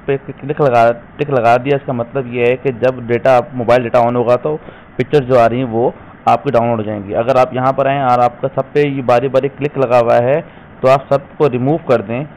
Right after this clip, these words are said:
इससे ये होगा कि जब कोई picture आएगी तो option देगा कि आपने इसको download करना है या नहीं करना। अगर वो ज़रूरी हो तो उनको download कर लीजिएगा। इसी तरह यही चीज़ चलती है कहाँ पर, वाईफाई पर भी। अगर आपका वाईफाई लगा, घर पे लगा हुआ है या office में लगा हुआ है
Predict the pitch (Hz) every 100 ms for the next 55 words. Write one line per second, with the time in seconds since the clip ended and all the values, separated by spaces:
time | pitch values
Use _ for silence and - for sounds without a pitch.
0 | - - - 147 151 127 131 139 127 135
1 | 139 139 127 143 127 120 123 143 143 123
2 | - 147 127 120 131 131 127 131 143 120
3 | 117 131 120 110 127 131 139 131 113 113
4 | 110 98 101 - - - 120 135 131 113
5 | 117 139 143 135 120 113 107 120 139 143
6 | 131 131 131 117 131 143 135 139 127 131
7 | 139 139 131 120 127 135 131 123 139 113
8 | 117 117 113 131 127 107 - - - 113
9 | 120 123 - 120 113 117 147 143 135 127
10 | 135 131 120 - 117 - 120 117 139 139
11 | 139 135 123 135 135 123 117 131 127